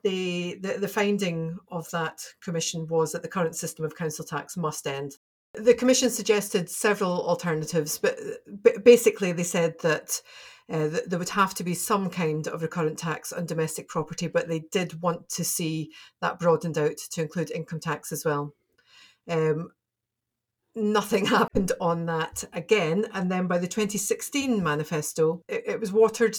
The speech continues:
down again, what, what the S N P w-,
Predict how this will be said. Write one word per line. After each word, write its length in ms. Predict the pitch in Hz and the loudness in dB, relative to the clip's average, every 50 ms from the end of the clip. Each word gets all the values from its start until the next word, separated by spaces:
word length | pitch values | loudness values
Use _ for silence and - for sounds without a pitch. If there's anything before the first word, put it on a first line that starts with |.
| - - | 0 2
down 380 | 233 208 208 214 220 220 220 220 - - | 2 4 4 2 2 2 0 -2 -2 -4
again, 580 | - 202 190 - 226 220 233 247 262 285 277 269 - | -8 -8 0 2 2 4 4 4 2 0 -2 0 0
what, 180 | 240 - - | 0 2 2
what 140 | - 220 214 | 2 0 2
the 100 | - 208 | 2 0
S 200 | 214 214 - - | 0 2 2 2
N 80 | 226 208 | 0 0
P 320 | - 233 226 220 226 226 | 0 0 0 0 0 0
w-, 280 | 226 226 - - - | -2 -4 -8 -10 -12